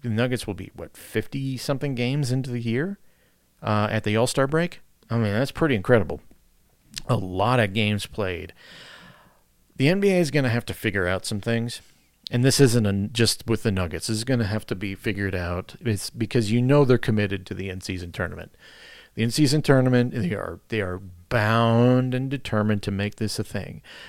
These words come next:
If they weren't, they wouldn't have bullied the Los Angeles Lakers into hanging that stupid banner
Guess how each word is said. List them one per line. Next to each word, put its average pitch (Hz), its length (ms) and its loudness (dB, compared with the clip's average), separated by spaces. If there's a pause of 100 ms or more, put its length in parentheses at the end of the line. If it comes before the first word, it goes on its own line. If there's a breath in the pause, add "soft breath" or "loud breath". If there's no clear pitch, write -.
(140 loud breath)
If 110 160 -2
they 101 120 4
weren't, 135 400 4
they 107 140 0
wouldn't 117 360 0
have 101 260 -2
bullied 101 440 0
the 90 420 -4
Los 92 280 -6
Angeles 98 480 0
Lakers 90 460 -4
into 92 340 -6
hanging 98 400 -4
that 92 200 -8
stupid - 500 -4
banner 95 400 -4